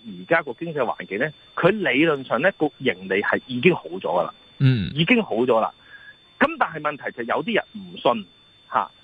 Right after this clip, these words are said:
Speaker 1: 咁所以呢，就呢啲股份我覺得應該升上去嘅，但係佢未跟升。但係只要就係所謂醜婦終須見家翁，又或者係，即係佢係好嘅成績嘅時候，佢放出嚟嗰陣時候呢，啲人唔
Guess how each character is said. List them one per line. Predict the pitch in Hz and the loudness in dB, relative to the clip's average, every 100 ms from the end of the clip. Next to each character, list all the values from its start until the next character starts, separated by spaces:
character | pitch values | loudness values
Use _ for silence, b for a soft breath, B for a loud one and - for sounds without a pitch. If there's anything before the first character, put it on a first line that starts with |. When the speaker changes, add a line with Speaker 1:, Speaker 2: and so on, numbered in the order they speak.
| b b - | b b 0
Speaker 1:
咁 | 233 | 0
所 | 247 - 113 123 208 | -2 -4 2 4 2
以 | 170 | 2
呢， | 185 214 _ _ _ - | -2 -2 _ _ _ -2
就 | 117 | -2
呢 | 117 _ _ 156 180 226 | -2 _ _ -10 -2 0
啲 | 226 | 0
股 | 156 165 | 0 2
份 | 165 127 | 2 2
我 | 123 | 0
覺 | 147 | 2
得 | 160 | -2
應 | 170 190 185 | 0 0 2
該 | 175 160 | 0 -2
升 | 156 147 | -2 -6
上 | 127 90 | -6 -6
去 | 85 | -8
嘅， | 78 - _ | -12 -12 _
但 | 110 | 0
係 | - | 0
佢 | 151 | 2
未 | 113 | 0
跟 | 104 139 139 | 2 0 0
升。 | 123 113 - | -4 -4 0
但 | 151 | 0
係 | - | 0
只 | 147 202 233 | -2 2 4
要 | 170 | 4
就 | 143 | 4
係 | 120 107 | 2 2
所 | - 165 196 | -2 0 0
謂 | 117 - | -2 -10
醜 | - 151 | -4 -4
婦 | 156 117 131 _ _ | -4 -10 -10 _ _
終 | 165 151 | -4 0
須 | 151 | 0
見 | 139 113 | 0 0
家 | 135 127 | 0 0
翁， | 135 117 | -2 2
又 | 120 | 2
或 | 117 | 2
者 | 110 165 | 0 0
係， | 147 98 - | 0 -2 -2
即 | |
係 | - | 0
佢 | 120 | 2
係 | 120 104 | 2 0
好 | |
嘅 | - 104 160 | 0 4 2
成 | - 85 | 2 -8
績 | 151 | -6
嘅 | 104 | -6
時 | 98 - | -6 -2
候， | |
佢 | 120 | 2
放 | 127 120 | 4 2
出 | 127 | 2
嚟 | 117 | 0
嗰 | 98 131 | 0 -2
陣 | 85 | 0
時 | 85 | 2
候 | 98 | 4
呢， | 131 b b b b b _ | 2 b b b b b _
啲 | 208 | 2
人 | 123 | 2
唔 | 175 | -4